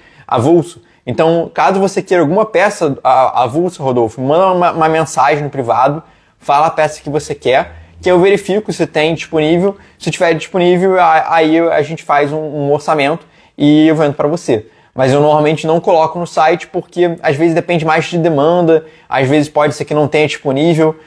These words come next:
então eu normalmente só coloco o que tá realmente disponível, que são os kits e aquelas peças avulsas mais pontuais,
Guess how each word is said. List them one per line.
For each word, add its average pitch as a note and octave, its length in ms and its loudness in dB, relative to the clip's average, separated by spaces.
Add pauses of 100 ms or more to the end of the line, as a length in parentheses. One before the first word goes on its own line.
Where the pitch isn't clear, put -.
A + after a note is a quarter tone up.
(160)
então D3 300 0
eu D3 60 2
normalmente D3+ 360 2
só E3 140 -2
coloco D#3+ 640 0
o C#3+ 100 -4
que - 120 -20
tá E3 240 0
realmente E3+ 520 -2
disponível, D3+ 640 -4 (240)
que - 80 -12
são C#3 220 0
os C#3+ 120 -2
kits F#3 520 -2 (200)
e C3+ 80 0
aquelas D3+ 360 0
peças D3+ 220 -2
avulsas D3+ 340 -2
mais D3+ 220 -2
pontuais, D#3 600 0